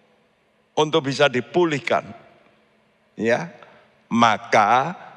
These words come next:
kami akan selamat. Karena itu kata Tuhan, carilah wajah Tuhan, carilah kekuatannya. Maka kita bisa kuat, Sku,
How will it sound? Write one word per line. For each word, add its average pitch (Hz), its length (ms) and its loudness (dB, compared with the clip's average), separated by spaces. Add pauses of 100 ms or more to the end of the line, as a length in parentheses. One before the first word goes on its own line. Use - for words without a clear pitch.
(280)
kami 107 400 0
akan 151 320 0
selamat. 226 560 -2 (1600)
Karena 120 240 0
itu 131 160 -6
kata 143 320 -2
Tuhan, 185 320 -4 (320)
carilah 175 560 -2
wajah 101 320 -2
Tuhan, 85 400 -8 (480)
carilah 175 560 0
kekuatannya. 110 1120 -4 (960)
Maka 135 320 -2
kita - 240 0
bisa 147 320 -4
kuat, 170 320 0
Sku, 120 240 -4